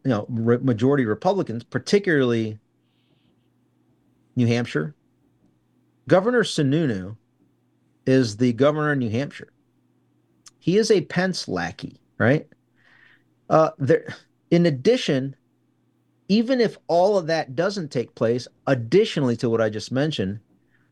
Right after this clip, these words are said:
certain individuals are gonna make sure that they're gonna use all their discretionary authority that run private institutions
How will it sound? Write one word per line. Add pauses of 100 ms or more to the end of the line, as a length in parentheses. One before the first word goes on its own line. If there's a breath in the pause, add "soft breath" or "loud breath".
(960)
certain
individuals
are
gonna
make
sure
that
they're
gonna
use
all
their
discretionary
authority
that
run
private
institutions